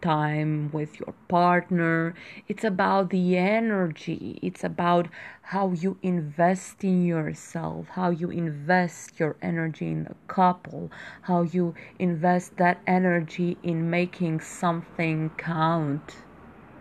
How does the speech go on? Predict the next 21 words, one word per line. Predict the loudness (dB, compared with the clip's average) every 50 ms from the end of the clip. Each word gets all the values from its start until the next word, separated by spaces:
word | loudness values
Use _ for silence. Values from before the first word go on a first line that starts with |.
| -20 -20 -20 -20 -20
for | -18 -8 -2 2 2 2 2
both | 2 4 6 6 6 6 4 0 -2 -4
you | -2 2 4 4 6 6 6 6 4 4 0 -2
and | -2 0 0
your | 0 -2 -4
partner. | -6 -6 -2 0 0 0 0 -2 -8 -8 -8 -8 -10 -10 -14 -16 -18 -18 -20 -18 -14
That | -10 -2 2 4 4 6 6 4 4 2 0
is | -2 -2 -2 0 -2
important. | -2 -4 -4 -6 -6 -6 -6 -6 -6 -8 -12 -12 -12 -12 -14 -16 -16 -16 -16 -12
How | -4 2 2 4 6 6 4
you | 4 4 2
get | 4 6 6 6
out | 8 8 6 6 6 4 2 -2 0
of | 0 0 0 0 0 2
that | 4 4 4 4 2 -2 -8 -14 -20 -20 -20 -20
sexual | -20 -20 -12 -6 -6 -6 -6 -6 -12 -14 -6 -4 -2 0 0 -2 -2 -6
situation. | -8 -10 -14 -14 -14 -10 -6 -4 -4 -2 -2 -4 -6 -8 -12 -12 -12 -10 -10 -10 -12 -12 -18 -20 -20 -20 _ -2
Do | 0
you | 0 0
get | 2 2 0 0 2
out | 0 0 0 0 -2 -2